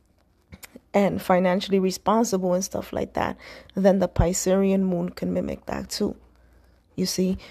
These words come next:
So you become your environment. That's what ends up happening to Pisces moon. So this energy really ha-, out of the three water moon signs,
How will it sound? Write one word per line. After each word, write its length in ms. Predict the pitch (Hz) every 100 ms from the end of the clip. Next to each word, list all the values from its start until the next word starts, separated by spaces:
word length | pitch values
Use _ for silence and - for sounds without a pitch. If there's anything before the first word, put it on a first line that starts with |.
| -
So 460 | - - 185 - - -
you 520 | 185 190 202 247 254
become 720 | 233 233 - 208 202 196 202 - _ _ -
your 260 | - 180 180
environment. 680 | 185 80 - 65 - - - _ _ _ _ _ _ _ _ _ _ _ _ _ _
That's 280 | - 185 190
what 120 | 190
ends 180 | 196 196
up 120 | 190
happening 440 | 202 - - 180 -
to 120 | -
Pisces 520 | - - 190 - 185
moon. 340 | 185 180 175 - - - -
So 220 | - 180
this 200 | 180 208
energy 380 | 214 226 226 214
really 380 | 196 196 202 226
ha-, 280 | 196 196 - _ _ -
out 200 | 190 202
of 80 | 202
the 100 | 190
three 320 | 190 214 262
water 500 | 240 - 214 226 220
moon 320 | 208 214 214
signs, 560 | 208 - 190 156 -